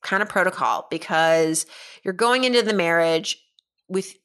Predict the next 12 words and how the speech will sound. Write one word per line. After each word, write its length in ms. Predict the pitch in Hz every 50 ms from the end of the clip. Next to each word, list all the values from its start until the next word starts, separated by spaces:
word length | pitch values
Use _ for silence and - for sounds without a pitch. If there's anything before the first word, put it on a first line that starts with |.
| _ _ _ _ _ _ _ -
perhaps 360 | 190 185 190 185 185 - -
years 600 | 175 165 170 180 214 233 220 185 165 160 160 160
of 180 | 156 156 160
putting 260 | - - 180 170 170 160
your 100 | 160 156
blood, 260 | 160 160 160 160 160
sweat, 160 | - 151 151
and 80 | 151 151
tears 300 | - 143 147 147 147 156
into 200 | 151 160 - -
this 180 | 131 139 -
business. 600 | - - - - - 113 - - - - - -